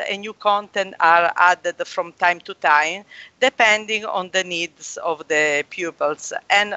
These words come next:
on the project they are parsi-, participating in. Year by year, Techland has become a collaborative platform where teachers can approach to new methodologies and students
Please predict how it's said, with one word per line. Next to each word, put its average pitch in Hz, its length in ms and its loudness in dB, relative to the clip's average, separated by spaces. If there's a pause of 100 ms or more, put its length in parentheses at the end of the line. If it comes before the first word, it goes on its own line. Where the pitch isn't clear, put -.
on 196 160 -4
the 202 140 -4
project 165 640 0
they 170 200 2
are 156 220 6
parsi-, - 460 -8 (120)
participating 151 840 -8
in. 139 340 -12 (800)
Year 262 260 4
by 233 140 2
year, 233 680 2 (100)
Techland 233 520 -2
has - 180 -6
become 180 560 2
a 170 480 4
collaborative 202 800 2
platform 180 580 0
where 202 180 0
teachers 185 600 -6
can 185 200 0
approach 180 600 0 (180)
to 170 220 -10
new 214 260 -4
methodologies 185 960 -4
and 208 140 -4
students 214 560 -6